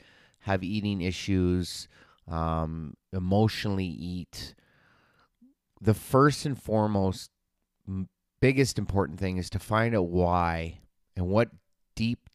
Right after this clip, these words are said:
down in your soul has drove you to do that. And sometimes we forget, and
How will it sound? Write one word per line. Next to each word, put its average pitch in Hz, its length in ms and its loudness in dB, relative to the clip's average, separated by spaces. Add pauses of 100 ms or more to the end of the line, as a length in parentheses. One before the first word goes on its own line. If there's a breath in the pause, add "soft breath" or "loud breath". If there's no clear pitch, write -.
down 98 480 0
in 87 420 -6
your 95 420 2
soul 87 760 2 (380 soft breath)
has 87 240 -4 (640)
drove 98 380 4
you 95 140 2
to - 180 -4
do 131 180 0
that. 82 180 -2
And 92 100 -12
sometimes 139 480 0
we 104 140 -2
forget, 85 440 -6 (840 soft breath)
and 95 880 -2